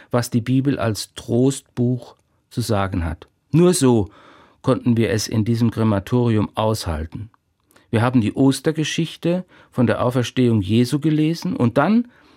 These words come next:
Worte aus dem Römerbrief, wo es heißt, „Ich bin zutiefst überzeugt, nichts kann uns von der Liebe Gottes trennen,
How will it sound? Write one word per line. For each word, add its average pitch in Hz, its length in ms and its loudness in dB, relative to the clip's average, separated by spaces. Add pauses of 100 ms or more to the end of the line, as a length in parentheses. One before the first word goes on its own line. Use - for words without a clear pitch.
(120)
Worte 110 360 0
aus - 160 -4
dem 113 200 2
Römerbrief, 92 920 0
wo 113 140 0
es 110 160 -2
heißt, 110 480 -2 (680)
„Ich - 280 -4
bin 143 340 4 (240)
zutiefst - 680 0
überzeugt, 127 760 -2 (300)
nichts 139 540 2
kann 135 180 0
uns 127 160 0
von 123 160 0
der 107 120 0
Liebe 113 280 0
Gottes 104 360 -4
trennen, 95 440 -2